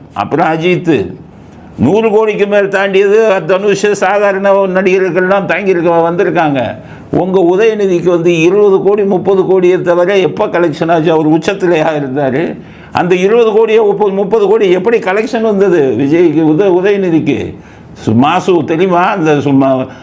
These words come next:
முரசொலியை மாவட்ட செயலாளர்களுக்கெல்லாம் வித்த மாதிரி வற்புறுத்தி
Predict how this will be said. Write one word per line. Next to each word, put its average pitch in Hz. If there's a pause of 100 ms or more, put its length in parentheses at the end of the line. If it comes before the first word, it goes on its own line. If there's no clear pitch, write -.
(260)
முரசொலியை 185
மாவட்ட 175
செயலாளர்களுக்கெல்லாம் 165
வித்த 165
மாதிரி 165
வற்புறுத்தி 147